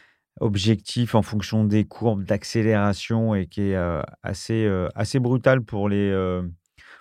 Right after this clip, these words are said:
pour ceux qui réussissent pas et très bankable pour ceux qui dépassent les cent. Donc en gros, heu, on fait cin-, mo-, moins de cinquante, cinquante pour cent, on touche zéro, on fait quatre-vingts, on va toucher encore cinquante ou quatre-vingts.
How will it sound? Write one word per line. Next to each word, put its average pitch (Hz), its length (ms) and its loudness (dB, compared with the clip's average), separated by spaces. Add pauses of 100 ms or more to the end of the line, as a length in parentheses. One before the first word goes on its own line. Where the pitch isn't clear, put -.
pour - 120 -12
ceux 117 120 0
qui - 140 -2
réussissent 107 360 0
pas 139 360 4
et 98 340 2
très - 220 0
bankable 113 480 0
pour 95 200 -8
ceux 104 140 -6
qui 98 260 -6
dépassent 98 360 -2
les 95 80 -4
cent. 120 280 -4 (180)
Donc 90 200 -8
en 92 100 -4
gros, 104 320 0
heu, 80 140 -2 (440)
on 98 60 -10
fait 104 160 0
cin-, 98 200 0
mo-, 104 220 -2
moins 107 180 2
de 104 40 -2
cinquante, 104 360 -4
cinquante 104 360 -4
pour 104 160 -10
cent, 113 120 -6
on 98 40 -6
touche 90 240 -8
zéro, 107 360 2
on 107 60 -2
fait 98 160 -4
quatre-vingts, 104 540 -2
on - 20 0
va 95 100 0
toucher - 220 -10
encore 90 320 -6
cinquante 107 500 -2
ou 92 80 -12
quatre-vingts. 110 600 -4